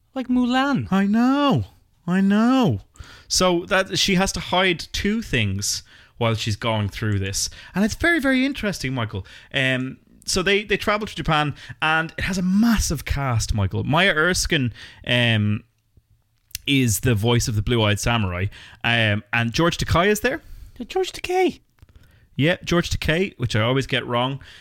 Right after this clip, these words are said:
Speaker 2: Um, the wonderful Stephanie Hsu is there.
Speaker 1: Oh, yeah. What about her other shoe?
Speaker 2: Um,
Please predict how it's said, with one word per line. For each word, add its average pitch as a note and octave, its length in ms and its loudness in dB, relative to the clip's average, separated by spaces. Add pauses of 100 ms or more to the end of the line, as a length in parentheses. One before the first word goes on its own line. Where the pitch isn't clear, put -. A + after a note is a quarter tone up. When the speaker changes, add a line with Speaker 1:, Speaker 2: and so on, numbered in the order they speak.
(140)
Speaker 2:
Um, A#2 560 0
the C#3+ 140 -2
wonderful D#3 360 0
Stephanie D3+ 380 0
Hsu F#3 580 0 (240)
is C#3+ 180 -2
there. F3+ 240 0 (420)
Speaker 1:
Oh, F#3+ 80 -6
yeah. E3 160 -4 (260)
What C#3+ 140 -6
about B2 160 -8
her C#3+ 120 -6
other C3+ 180 -8
shoe? - 200 -6
Speaker 2:
Um, A2 260 -2